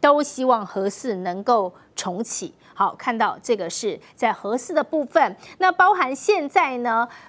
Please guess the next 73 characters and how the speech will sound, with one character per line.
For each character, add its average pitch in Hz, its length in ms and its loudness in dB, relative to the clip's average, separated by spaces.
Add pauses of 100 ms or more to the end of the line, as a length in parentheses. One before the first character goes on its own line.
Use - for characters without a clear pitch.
(140)
被 359 160 2
说 302 280 2
是 302 200 -4
造 247 340 4
谣， 165 360 -4
那 320 80 2
到 427 220 4
底 226 140 0
是 254 200 0
谁 214 500 -2 (220)
在 269 180 0
造 247 260 2
谣， 180 160 0
还 196 120 -4
是 220 140 -6
谁 226 460 -2
没 233 100 -8
有 214 140 -4
说 240 200 -4
的 214 120 -2
实 185 200 -8
话？ 285 200 4
我 226 80 -2
们 302 120 4
来 370 60 6
看 381 200 -2
到 359 100 2
蔡 349 200 0
总 285 140 -4
统 226 160 -6
针 233 200 -2
对 262 100 0
核 208 240 -2
四 277 160 -6
的 233 80 2
部 254 200 -2
分， 233 200 0 (200)
先 285 240 0
前 202 280 -2
他 220 140 -2
也 208 180 -2
来 151 200 -4
说 294 360 2
了， 233 200 4 (260)
他 233 120 2
就 254 120 2
说 240 140 0
这 240 80 -4
个 269 80 0
核 277 160 4
四 403 260 0
啊 339 200 6
有 196 120 -6
关 269 180 2
的 302 60 -2
问 320 120 4
题， 233 300 0
但 254 160 2
是 247 100 -4
柯 247 120 0
文 233 140 0
哲 190 120 -4
就 202 120 -2
来 185 120 0
呛 196 320 -2
了， 156 100 -6 (200)
他 277 100 4
说 262 220 4
真 392 140 0
的 415 60 4
有 311 60 4
问 302 140 4
题， 220 260 2